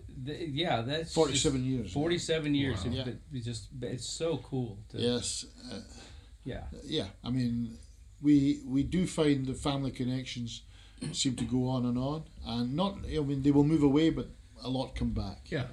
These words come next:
Speaker 2: You know, it's, it's a welcoming place. We, we, we go out of our way to encourage people to be members, you know, um,
Speaker 3: Mm-hmm.
Speaker 2: as quickly as possible. You know, um, s-, there's, the waiting list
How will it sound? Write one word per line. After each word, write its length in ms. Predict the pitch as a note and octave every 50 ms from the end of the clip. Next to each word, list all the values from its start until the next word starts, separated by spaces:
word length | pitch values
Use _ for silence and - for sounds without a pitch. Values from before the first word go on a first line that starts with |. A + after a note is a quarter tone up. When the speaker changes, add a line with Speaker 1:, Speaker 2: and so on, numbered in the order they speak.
| - - -
Speaker 2:
You 120 | A2 A2
know, 120 | G#2+ A2 G#2+ - - - - - - - - - -
it's, 380 | B2 A#2+ A#2+ - - - - - - -
it's 100 | D3 -
a 60 | C#3
welcoming 540 | C3+ C#3 D#3+ D#3+ D#3 - C3+ C3 A#2+ A2 F#2+
place. 460 | - G2 F2+ F#2 F2+ - - - - - - - -
We, 180 | A2+ A#2 A2+ A2
we, 220 | A2 B2 B2+ A#2+
we 160 | A#2 A#2+ C3+ B2+
go 200 | B2+ C3+ C#3 C#3+
out 60 | D3 D3
of 60 | C3+
our 20 |
way 400 | C3 C3 B2+ B2 B2+ C3 C3+ C3
to 340 | B2+ B2+ B2 A#2+ A#2 A#2+ A#2+ - - - - -
encourage 720 | A#2+ A#2 - - - C#3+ C#3 C3 B2 A#2+ - - - - - - -
people 200 | - D3+ C#3+ C#3
to 60 | C3 C3+
be 100 | C3+ C3+
members, 420 | C#3 D#3 E3+ E3 C3 F#2+ F#2+ F#2+ - - - - -
you 140 | - B2 A2+
know, 80 | A2+ G#2
um, 580 | G#2 - - A2 A2 A2 A2+ A2+ A2+ C#3 A#2
Speaker 3:
Mm-hmm. 120 | - - A2+
Speaker 2:
as 80 | A2
quickly 340 | - - C#3+ C3 - C#3 C3+
as 80 | B2+ -
possible. 560 | - - D2+ D#2+ - - - - - - - - - - - -
You 140 | C3 A#2+ A2+
know, 80 | A2
um, 520 | A2 A2+ A2 G#2+ G#2+ G#2+ G#2+ G#2 G#2 G#2 G#2 - - - - - - - - -
s-, 100 | - - - - -
there's, 220 | C#3 B2+ A2+ A2 A2 A2 - - - - - -
the 80 | C3+
waiting 340 | C3 C#3 C#3 B2+ C#3+ C#3 B2+
list 400 | B2+ B2 A#2+ - - - - -